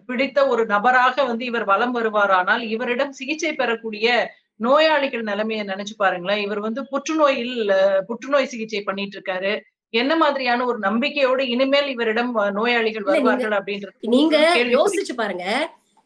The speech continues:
Speaker 2: இவர் புற்றுநோய்க்கு சிகிச்சை செய்யக்கூடியவர், ஆபரேஷன் தியேட்டருக்குள்ளேயே இவ்வளவு விஷயங்கள் பண்றாரு. புற்றுநோய் சிகிச்சைங்கிறது எவ்வளவு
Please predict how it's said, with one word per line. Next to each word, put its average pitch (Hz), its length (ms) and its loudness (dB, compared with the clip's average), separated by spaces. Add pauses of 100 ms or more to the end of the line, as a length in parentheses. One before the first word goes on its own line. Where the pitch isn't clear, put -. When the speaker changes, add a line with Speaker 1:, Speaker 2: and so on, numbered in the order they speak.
(120)
Speaker 2:
இவர் 247 280 -2
புற்றுநோய்க்கு 320 580 0
சிகிச்சை 277 480 -6
செய்யக்கூடியவர், 202 720 -2 (320)
ஆபரேஷன் 359 720 -2
தியேட்டருக்குள்ளேயே 254 640 0
இவ்வளவு 262 300 2
விஷயங்கள் 269 460 -4
பண்றாரு. 180 500 -6 (400)
புற்றுநோய் 415 560 2
சிகிச்சைங்கிறது 285 720 -2
எவ்வளவு 294 340 0